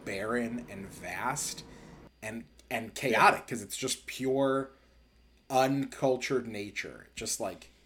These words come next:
Speaker 1: whatever it was, whatever piles of rocks were there, whatever erosion happened, like, this is so early that it's just, like,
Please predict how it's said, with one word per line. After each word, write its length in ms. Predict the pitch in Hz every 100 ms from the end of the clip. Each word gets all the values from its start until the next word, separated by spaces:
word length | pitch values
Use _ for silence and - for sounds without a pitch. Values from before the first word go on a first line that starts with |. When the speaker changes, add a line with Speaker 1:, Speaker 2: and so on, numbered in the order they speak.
| - - _
Speaker 1:
whatever 460 | - 110 135 151 151
it 120 | 143
was, 480 | 143 127 127 123 117
whatever 300 | 123 117 107
piles 440 | - 120 120 120
of 100 | 117
rocks 400 | 110 113 110 -
were 120 | 110 101
there, 440 | 104 104 104 98 - _ _ -
whatever 380 | 104 104 107
erosion 460 | 101 104 117 117 110
happened, 420 | 107 101 - 101
like, 160 | 95 -
this 180 | 107 -
is 60 |
so 380 | - - 120 117
early 320 | 113 113 113
that 200 | 101 98 98
it's 120 | -
just, 220 | 113 -
like, 160 | 101